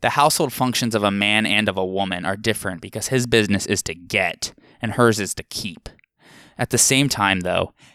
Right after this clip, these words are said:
Aristotle gave equal weight to women's happiness as he did to men's, and he commented in his treatise,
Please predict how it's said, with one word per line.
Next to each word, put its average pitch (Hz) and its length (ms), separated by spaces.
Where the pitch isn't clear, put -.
Aristotle 151 520
gave 120 240
equal 117 340
weight 104 240
to 117 100
women's 107 340
happiness 92 640
as 104 160
he 104 80
did 98 220
to 101 80
men's, 90 600
and 131 80
he 131 80
commented 151 460
in 113 100
his 104 140
treatise, 98 520